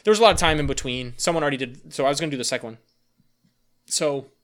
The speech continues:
the first person that went was supposed to do a lot of setup, was supposed to do a lot of, like, so he was a tabbed sergeant. And as you know, in the Army, it's not necessarily about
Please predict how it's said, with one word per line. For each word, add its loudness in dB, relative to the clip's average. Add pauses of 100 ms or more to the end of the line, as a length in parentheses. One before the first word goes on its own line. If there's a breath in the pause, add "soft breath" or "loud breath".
(580)
the -8
first 0
person -2
that -4
went -8
was -10
supposed -8
to -10
do -6
a -4
lot 0
of -6
setup, -4
was -8
supposed -8
to -12
do -8
a -6
lot -6
of, -14
like, -10 (440)
so -4
he -4
was 0
a -4
tabbed -2
sergeant. -6
And -14 (320)
as -10
you -8
know, -8
in -12
the -10
Army, -14 (600 soft breath)
it's -10
not -4
necessarily -2
about -2